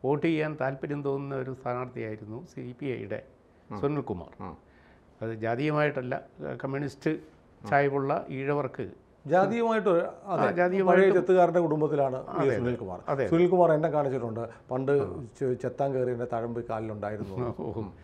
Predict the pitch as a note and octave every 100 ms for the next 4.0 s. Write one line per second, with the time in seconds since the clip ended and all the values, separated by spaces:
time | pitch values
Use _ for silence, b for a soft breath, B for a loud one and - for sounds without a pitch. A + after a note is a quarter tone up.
0 | B B B - - F3 C#3 C3 - B2
1 | D3+ F#3 F3+ F#3+ F3+ F#3 F3+ F3 D#3 C#3+
2 | D#3 E3 E3+ E3 D3 D3 B2 B2 C3+ A#2
3 | G#2 F#2 F2 D#2 - B2 A#2+ - - D3